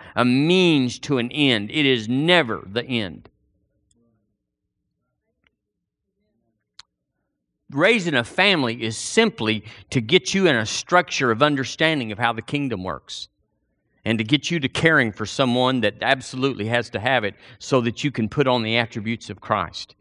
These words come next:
So many things in our life, we just take it up as our cause. "That's who I am." No, it's not who you are. It's just something you do until you discover,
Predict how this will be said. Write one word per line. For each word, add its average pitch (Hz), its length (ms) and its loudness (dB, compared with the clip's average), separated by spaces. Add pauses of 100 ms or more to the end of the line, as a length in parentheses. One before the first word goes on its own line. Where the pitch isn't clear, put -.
(280)
So - 260 2
many 214 180 4
things 180 320 0
in 165 100 0
our 160 160 4
life, 147 280 4
we 143 160 0
just 131 260 -6
take - 240 -2
it 147 80 2
up 156 220 2
as 104 120 -4
our 107 120 0
cause. 110 440 0
"That's 110 260 -2
who 208 160 0
I 220 180 4
am." 202 320 4
No, 247 180 4
it's 233 160 -2
not 196 220 2
who 180 80 -2
you 147 240 0
are. 165 320 4 (260)
It's 147 160 2
just - 200 -2
something 175 340 2
you 170 140 0
do 165 300 2
until 123 280 -2
you 139 160 -6
discover, 127 580 -4